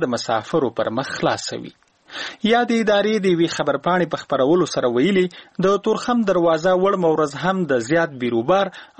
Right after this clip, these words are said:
او د خلکو د بې نظمۍ له امله تړل شوې وه چې اوس بیرته د قانوني اسناد لرونکو افغانانو لپاره خلاصه شوې ده. تېره ورځ بیا د همدغې ګڼې ګوڼې او بې نظمیو ته په اشارې د افغانستان لپاره د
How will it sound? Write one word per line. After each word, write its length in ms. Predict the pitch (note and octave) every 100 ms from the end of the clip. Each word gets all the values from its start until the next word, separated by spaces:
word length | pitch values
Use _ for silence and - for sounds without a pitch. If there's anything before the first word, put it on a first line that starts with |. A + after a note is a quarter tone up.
| F#3+
او 60 | F#3+ F#3+
د 100 | F#3
خلکو 340 | A3+ A#3 - E3
د 160 | C3+ B2
بې 120 | C3 B2
نظمۍ 320 | A#2+ E3+ F#3
له 120 | C3+ A#2
امله 240 | A#2 A2
تړل 220 | A2+ A2 G#2 -
شوې 180 | G#3
وه 120 | G3 F#3
چې 100 | G3+ F3+ - - _
اوس 280 | A3 A#3 - D3+
بیرته 380 | G3+ G3 D3+ B2
د 100 | -
قانوني 340 | B2 A#2+ B2 E3+ B2+
اسناد 400 | - A#2 A2+ A2
لرونکو 480 | B2 F3+ D#3+ B2
افغانانو 580 | A#2 - G#2 C3+ F#3+ F#3
لپاره 340 | F#3 F#3+ G3 - _ - -
خلاصه 320 | C#3 A#2 - E3
شوې 240 | D#3 A2+ A2
ده. 100 | A2 - _ _ - - - -
تېره 240 | A#3 A#3 A3
ورځ 180 | G#3+ G3+ G3+
بیا 100 | G#3 F#3+
د 120 | F3+ D3+
همدغې 400 | D3 D3+ F#3 F#3+ C#3+
ګڼې 200 | B2+ B2+ C#3
ګوڼې 280 | G3+ G3 D#3+
او 60 | C#3 B2+
بې 100 | B2+
نظمیو 420 | B2 A#2+ E3 G3 C3+ A#2
ته 60 | -
په 140 | B2
اشارې 560 | A#2 - A2 C3 F3+ F3
د 20 | C#3+
افغانستان 640 | A#2+ B2 A#2 A2+ - E3 C3+
لپاره 380 | A2+ D3 E3 F3+
د 80 | C#3+